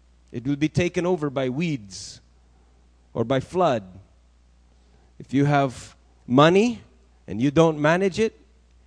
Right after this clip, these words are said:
it won't last long in your purse or bag, right? So we need to manage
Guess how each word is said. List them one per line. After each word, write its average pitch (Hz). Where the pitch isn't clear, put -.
it 147
won't 165
last 170
long 175
in 135
your 147
purse 143
or 123
bag, 123
right? 120
So -
we 165
need 190
to 175
manage 151